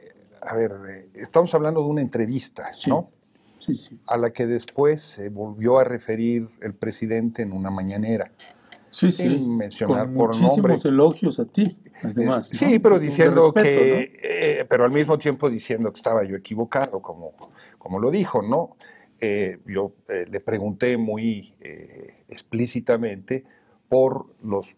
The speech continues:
Speaker 1: procesos de militarización, por los vuelos rasantes, etcétera, etcétera, y él dijo que eso no era cierto.
Speaker 2: Sí, no.
Speaker 1: Eh, el asunto es que, eh, todas las evidencias que hay muestran que sí es cierto.
Speaker 2: No, y
Speaker 1: Entre
Speaker 2: ad-,
Speaker 1: otras muchas razones,
Speaker 2: además
Speaker 1: por
Speaker 2: dijo que el fraiba mentía.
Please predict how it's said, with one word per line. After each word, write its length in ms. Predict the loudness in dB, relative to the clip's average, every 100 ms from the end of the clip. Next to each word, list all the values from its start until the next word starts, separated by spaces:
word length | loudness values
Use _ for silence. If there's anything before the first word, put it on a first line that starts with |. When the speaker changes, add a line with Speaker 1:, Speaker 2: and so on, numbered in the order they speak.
| -10
Speaker 1:
procesos 640 | -8 -4 -4 -4 -6 -6
de 140 | -8
militarización, 1080 | -8 -12 -10 -6 -6 -4 -8 -4 -4 -4 -8 _ _ _ -8
por 120 | -8
los 120 | -8 -6
vuelos 280 | -6 -6 -6
rasantes, 640 | -6 -6 -8 -8 -14 -16
etcétera, 440 | -14 -12 -10 -6
etcétera, 360 | -4 -4 -2 -2
y 60 | -2
él 100 | -4
dijo 300 | -6 -8 -8
que 100 | -12
eso 160 | -8
no 140 | -6 -6
era 120 | -6
cierto. 520 | -4 -4 -4 -14 -20 _ -8
Speaker 2:
Sí, 160 | -8 -8 _ _
no. 200 | -6 -2
Speaker 1:
Eh, 180 | -2 -2 0
el 160 | 4
asunto 640 | 4 4 -2 2 2 2
es 240 | 0 -2 -2
que, 480 | -4 2 2 0 _ _ _ -6
eh, 140 | -6
todas 320 | -2 0 2 2
las 200 | 0 -4
evidencias 500 | -4 -4 -4 -6 -6
que 160 | -2
hay 180 | -2 -2
muestran 480 | -4 -8 -4 -4 -4 _ -10
que 100 | -8
sí 260 | -4 -2
es 100 | -2
cierto. 460 | -4 -8 -10 -12 -20 _ -20 -6
Speaker 2:
No, 100 | 2
y 100 | 6
Speaker 1:
Entre 180 | 8 10
Speaker 2:
ad-, 60 | 10
Speaker 1:
otras 260 | 8 2
muchas 260 | 2 4 4
razones, 560 | 4 0 0 0 -2
Speaker 2:
además 300 | 0 2 2
Speaker 1:
por 60 | 0
Speaker 2:
dijo 200 | -2 -2
que 80 | -4
el 80 | 0
fraiba 300 | 0 0 -2
mentía. 480 | -6 -4 -4 -4